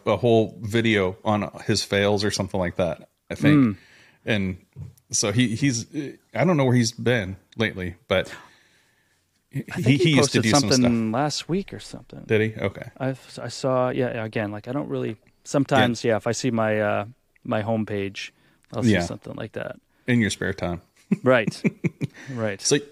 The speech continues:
Speaker 1: you had a full-time job before this. Uh, so,
Speaker 2: Mm-hmm.
Speaker 1: uh, what,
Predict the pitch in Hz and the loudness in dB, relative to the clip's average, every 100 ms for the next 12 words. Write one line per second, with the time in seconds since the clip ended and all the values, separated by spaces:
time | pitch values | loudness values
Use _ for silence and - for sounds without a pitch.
0 | 143 151 202 202 160 - 151 143 127 120 | -2 2 4 4 2 0 2 2 4 4
1 | 123 107 113 110 - 107 95 73 - - | 4 2 0 -2 2 0 2 0 -2 -4
2 | - 107 92 - 117 107 98 - - - | -2 0 0 2 6 6 4 -4 -20 -20
3 | _ _ 117 113 104 139 160 | _ _ 0 2 2 2 2